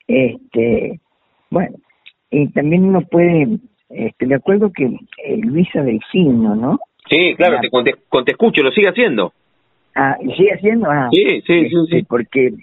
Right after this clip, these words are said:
Speaker 1: esa es una forma muy linda <clears throat> de hacer radio, aparte de, de la, la, lo cotidiano y todos los programas que existen, ¿no?
Speaker 2: Sí, sí, sí, sí.
Speaker 1: <clears throat>
Speaker 2: Sin duda. Con Betiana Blum estamos charlando y, y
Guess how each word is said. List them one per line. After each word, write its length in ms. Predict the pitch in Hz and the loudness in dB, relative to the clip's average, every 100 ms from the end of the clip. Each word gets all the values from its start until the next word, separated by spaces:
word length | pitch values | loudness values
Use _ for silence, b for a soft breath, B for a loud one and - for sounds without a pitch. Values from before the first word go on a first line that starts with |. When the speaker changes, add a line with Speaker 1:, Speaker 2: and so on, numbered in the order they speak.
| - - | -20 -10
Speaker 1:
esa 300 | 147 143 180 | -8 -2 -2
es 120 | 156 | -2
una 200 | 143 127 | -2 -2
forma 320 | - 147 143 | -2 -2 0
muy 200 | 131 139 | -2 0
linda 380 | 147 127 113 104 - _ - | 0 0 -2 -8 -10 _ -6
<clears throat> 360 | - - 180 | -6 -4 -2
de 300 | 139 120 120 | -2 -2 -4
hacer 300 | 117 - 110 | -4 -6 -6
radio, 340 | 110 110 113 110 _ b b b _ - | -4 -6 -6 -10 _ b b b _ -10
aparte 500 | 233 - - 123 247 104 - | -10 -2 -2 -2 -4 -4 -6
de, 320 | - 302 - - - | -8 -8 -10 -14 -12
de 180 | - - | -10 -10
la, 120 | - - - | -12 -14 -12
la, 200 | - - | -10 -10
lo 160 | - - | -10 -8
cotidiano 840 | - - 110 127 131 131 131 127 | -8 -8 -2 0 0 0 -2 -4
y 60 | 113 | -6
todos 320 | - 120 110 | -4 0 0
los 100 | - | -2
programas 460 | - - - - - | -10 -12 -8 -8 -10
que 80 | |
existen, 540 | - - 165 - 165 135 | -14 -4 -4 -4 -12 -12
¿no? 40 | - _ B | -14 _ B
Speaker 2:
Sí, 180 | 117 117 | -2 -2
sí, 140 | - 113 - | 0 0 0
sí, 80 | 110 - | -2 -4
sí. 80 | - - | -10 -10
Speaker 1:
<clears throat> 160 | 135 110 _ _ _ - | -8 -8 _ _ _ -4
Speaker 2:
Sin 120 | 117 | 0
duda. 240 | 127 113 101 B B B B B B B | 4 4 2 B B B B B B B
Con 160 | - 147 | 0 2
Betiana 360 | 165 170 190 180 | 2 2 0 2
Blum 180 | 196 | 4
estamos 360 | 180 170 170 156 | 4 2 0 0
charlando 580 | 147 170 180 175 175 165 | 0 2 2 2 4 2
y, 600 | 135 127 98 123 117 | 2 0 2 2 4
y 80 | 113 | 2